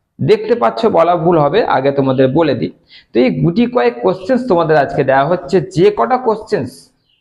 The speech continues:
তোমাদের জানো, তোমাদের সব থেকে ভালো জিনিসটা কি? হয়তো তোমরা কোথাও সাপোর্ট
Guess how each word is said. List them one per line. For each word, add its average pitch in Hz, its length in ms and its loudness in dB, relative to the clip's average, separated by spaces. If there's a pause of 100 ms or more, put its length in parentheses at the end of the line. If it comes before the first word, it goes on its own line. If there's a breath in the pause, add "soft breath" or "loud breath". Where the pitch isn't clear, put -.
(120)
তোমাদের 190 380 0
জানো, 214 240 0
তোমাদের 156 340 0
সব 156 300 -6
থেকে 170 160 0
ভালো 135 300 -2
জিনিসটা 156 380 -2
কি? 139 220 -4 (960)
হয়তো 190 280 0
তোমরা 226 320 0
কোথাও 208 280 0
সাপোর্ট 185 420 -4